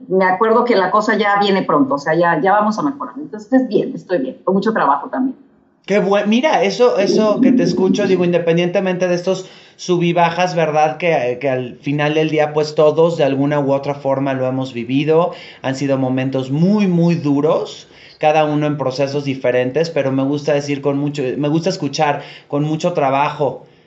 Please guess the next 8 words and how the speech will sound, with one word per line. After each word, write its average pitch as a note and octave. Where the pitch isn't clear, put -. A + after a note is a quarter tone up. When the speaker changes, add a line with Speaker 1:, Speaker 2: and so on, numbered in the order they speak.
Speaker 2:
qué, D3
qué D3+
rico. D3+
Speaker 1:
Sí, B3
fí-, B3
fíjate C4+
que A3+
increíblemente, A#3